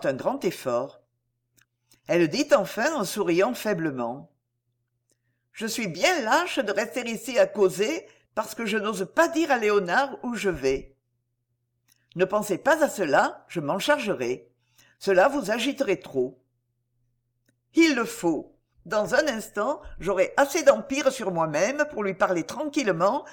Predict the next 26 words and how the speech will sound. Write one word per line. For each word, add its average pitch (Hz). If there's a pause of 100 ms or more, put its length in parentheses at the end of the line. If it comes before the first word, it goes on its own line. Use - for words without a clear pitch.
(120)
et -
lui 185
donner 294
du 262
courage. 135 (800)
Pensez, » 277 (260)
continua-t-elle 214
en 147
souriant 202
à 160
travers 151
ses 147
larmes, « 131 (380)
quelle 220
consolation 277
le 190
souvenir 294
de 202
mes 170
dernières 262
paroles 202
serait 226
pour 175
le 156
pauvre 269
enfant 247